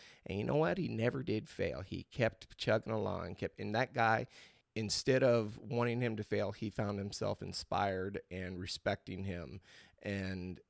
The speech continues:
you know, that's the kind of effect you can have when you, you keep pushing forward and you keep moving on with your story and keep, keep on just keeping that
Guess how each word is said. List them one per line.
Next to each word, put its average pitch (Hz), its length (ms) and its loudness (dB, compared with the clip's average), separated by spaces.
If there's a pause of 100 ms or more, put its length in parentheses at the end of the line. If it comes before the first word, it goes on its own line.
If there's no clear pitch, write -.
(140)
you 131 100 -2
know, 113 120 2
that's 120 280 2
the - 80 -2
kind 147 300 0
of 120 80 -2
effect - 580 -2
you 123 100 -2
can 113 160 -4
have 117 280 -2
when 107 160 -2
you, 104 240 -4 (360)
you 104 300 0
keep - 280 -4
pushing 127 320 -2
forward 113 420 0
and 98 160 -2
you 95 120 -4
keep - 340 -2
moving 113 300 0
on 110 240 0
with 104 160 -4
your 98 80 -4
story 98 640 0
and 98 180 -8 (160)
keep, - 240 -8
keep - 240 -2
on 202 160 4
just - 200 -6
keeping 202 280 -4
that 180 140 -2